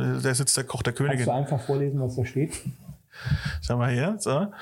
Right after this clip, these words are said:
Speaker 1: Grass-fed and mountain-reared best middle prime cut with light seasoning of garlic and rosemary, medium cooked.
Speaker 2: Upgrade.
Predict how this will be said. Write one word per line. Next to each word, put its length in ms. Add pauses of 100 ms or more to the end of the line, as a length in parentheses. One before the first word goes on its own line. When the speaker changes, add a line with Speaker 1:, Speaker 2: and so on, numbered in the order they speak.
(300)
Speaker 1:
Grass-fed 880
and 240
mountain-reared 1300
best 500
middle 360
prime 420
cut 460 (180)
with 220
light 380
seasoning 520
of 160
garlic 580
and 140
rosemary, 680
medium 400
cooked. 320 (260)
Speaker 2:
Upgrade. 460